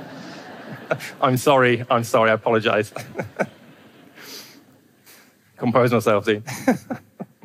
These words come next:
No, the next major step is for Nigel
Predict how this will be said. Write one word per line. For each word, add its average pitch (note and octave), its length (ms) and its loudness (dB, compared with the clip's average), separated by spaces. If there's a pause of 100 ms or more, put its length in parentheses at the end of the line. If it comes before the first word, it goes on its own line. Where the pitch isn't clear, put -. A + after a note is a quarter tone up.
(540)
No, A#2+ 200 4
the B2 80 2
next D#3+ 260 2
major E3 300 4
step - 400 0 (480)
is B2+ 320 4
for C3 200 4
Nigel C#3 640 2